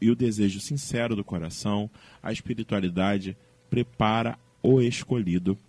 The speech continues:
por Deus, né? E a gente percebe também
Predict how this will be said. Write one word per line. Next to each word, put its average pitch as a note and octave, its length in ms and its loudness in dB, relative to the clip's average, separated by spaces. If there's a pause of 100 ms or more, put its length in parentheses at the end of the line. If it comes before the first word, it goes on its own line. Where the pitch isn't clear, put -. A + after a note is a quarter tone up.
por A#2 160 2
Deus, D#2 340 -4
né? G#2 240 -2 (640)
E A#2 640 2 (240)
a A#2+ 100 -2
gente D3 380 -2 (960)
percebe G2+ 540 4
também F#2+ 460 2